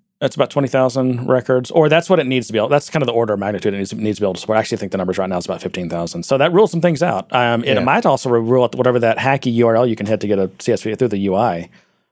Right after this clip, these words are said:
Speaker 2: Probably.
Speaker 1: C S V export, 'cause
Speaker 2: Yeah.
Speaker 1: I don't know what, I don't know what that thing's limited to.
Speaker 2: It's probably bound by the same limits.
Speaker 1: The other things I thought about were, you can, can't you still, um,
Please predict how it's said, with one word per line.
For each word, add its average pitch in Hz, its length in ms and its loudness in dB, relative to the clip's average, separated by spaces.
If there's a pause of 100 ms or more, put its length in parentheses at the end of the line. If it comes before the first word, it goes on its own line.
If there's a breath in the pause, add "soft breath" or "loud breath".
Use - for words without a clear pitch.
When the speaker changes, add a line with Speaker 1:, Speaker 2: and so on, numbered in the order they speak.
Speaker 2:
Probably. 110 200 0
Speaker 1:
C 123 100 -2
S 107 100 -2
V 107 80 -2
export, 98 300 -2
'cause 98 100 -4
Speaker 2:
Yeah. 120 60 4
Speaker 1:
I - 20 2
don't 120 140 2
know 104 120 0
what, 95 260 -4
I 120 60 2
don't 113 80 -2
know 101 60 -2
what 92 100 -4
that 101 180 -4
thing's 90 320 -8
limited 85 280 -6
to. - 80 -4
Speaker 2:
It's 120 100 -4
probably 117 260 0
bound 95 260 0
by 87 60 -2
the 82 80 -2
same 85 240 -6
limits. 85 460 -6
Speaker 1:
The 160 60 4
other 196 80 2
things 254 120 0
I 165 60 0
thought 127 180 2
about 123 320 2
were, 107 380 2 (540)
you 135 160 0
can, 151 160 0
can't 165 320 -2
you 202 40 2
still, 156 640 0
um, 110 560 0